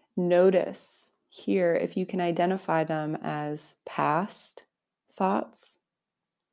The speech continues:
thoughts about the past, future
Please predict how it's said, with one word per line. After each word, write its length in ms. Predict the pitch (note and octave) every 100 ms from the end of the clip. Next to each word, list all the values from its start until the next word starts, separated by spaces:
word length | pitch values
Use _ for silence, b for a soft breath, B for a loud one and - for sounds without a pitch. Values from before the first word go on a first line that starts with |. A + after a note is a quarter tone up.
| _ _ _
thoughts 360 | - E3 E3 -
about 300 | E3 D#3+ D#3+
the 80 | D#3+
past, 800 | E3 D#3+ D#3+ F3+ - - - - _ _ _ _ _ _ _ _ _ _ _ _ _ _ - _
future 840 | - - E3 D#3+ - E3 F3 F#3 -